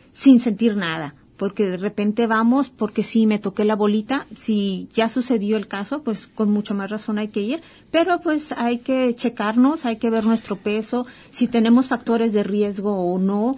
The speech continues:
el tipo de alimentación que tenemos nos va a decir mucho sobre la, la predisposición o la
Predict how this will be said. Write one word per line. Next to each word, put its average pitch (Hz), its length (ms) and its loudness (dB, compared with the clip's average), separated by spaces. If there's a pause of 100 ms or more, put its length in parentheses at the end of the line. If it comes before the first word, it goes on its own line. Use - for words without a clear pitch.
(200)
el 226 160 0
tipo 233 220 -2
de 254 40 0
alimentación 208 800 0
que 233 120 -4
tenemos 220 580 -2
nos 208 180 -2
va 208 60 0
a 208 40 -2
decir 214 300 0
mucho 214 420 4
sobre 185 320 -4
la, 175 280 -4
la 185 320 -2
predisposición 196 1120 -4
o 208 40 -4
la 175 120 -6